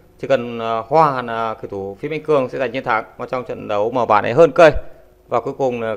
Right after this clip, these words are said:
kỳ thủ phía bên Cường đã có những nước sai sót, bị mất xe rất đáng tiếc và bị, à, thua trận. Và sau đó vào ván cờ chốt sinh tử thì phía bên Cường đã lại bị thua trước kỳ thủ Trần Quang Dũng. Và trận đấu đó là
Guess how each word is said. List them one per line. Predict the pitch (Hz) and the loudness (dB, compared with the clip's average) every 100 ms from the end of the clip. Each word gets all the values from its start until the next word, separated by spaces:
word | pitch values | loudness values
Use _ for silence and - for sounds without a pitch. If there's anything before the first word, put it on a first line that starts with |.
| - | -8
kỳ | 117 | -8
thủ | 104 | -8
phía | 98 143 | -8 -8
bên | 131 | -4
Cường | 127 117 | 0 0
đã | 104 | 0
có | 107 | -6
những | 117 135 | -6 -6
nước | 151 | -4
sai | 131 123 | -4 -2
sót, | 135 135 | -2 -4
bị | 127 | -4
mất | 127 - | -6 -4
xe | 135 120 | -2 -2
rất | 143 | -2
đáng | 107 117 | -2 -2
tiếc | 175 180 180 | 0 0 0
và | 120 113 104 | -2 0 0
bị, | 104 104 101 | -2 -6 -4
à, | 101 101 - | -4 -6 -8
thua | 131 | -4
trận. | 156 - - _ _ - | -2 -2 -6 _ _ -8
Và | 127 | -8
sau | - 139 | -4 -2
đó | 123 127 | 0 2
vào | 127 110 | 2 2
ván | 110 - | 0 0
cờ | 127 | -4
chốt | - 180 | -2 -4
sinh | 165 135 | -4 -4
tử | 117 98 | -4 -4
thì | 110 104 | -8 -14
phía | 127 | -10
bên | 131 | -10
Cường | 120 123 110 104 | -2 0 0 -4
đã | 104 107 117 - - _ _ _ _ | -4 -2 -4 -6 -18 _ _ _ _
lại | 127 127 | -4 -2
bị | 123 | -4
thua | 135 147 | -2 0
trước | 131 160 | 0 -2
kỳ | 147 | -4
thủ | 107 | -8
Trần | - 117 | -2 -2
Quang | 113 131 | -2 -6
Dũng. | 156 196 - - _ _ _ _ _ _ - | -4 -6 -8 -20 _ _ _ _ _ _ -10
Và | 117 | -8
trận | 120 | -6
đấu | 110 113 | -4 -2
đó | 104 117 | 0 0
là | 113 107 | 0 -2